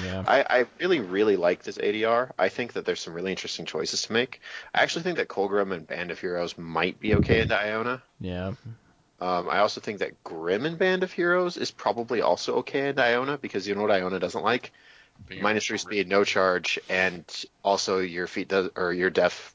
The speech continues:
Speaker 2: now ten. So that's
Speaker 1: Yeah.
Speaker 2: bad. Um, and then Borka,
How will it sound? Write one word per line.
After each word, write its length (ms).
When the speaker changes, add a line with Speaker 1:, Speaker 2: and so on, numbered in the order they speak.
Speaker 2:
now 300
ten. 340
So 220
that's 180
Speaker 1:
Yeah. 80
Speaker 2:
bad. 240
Um, 480
and 180
then 240
Borka, 500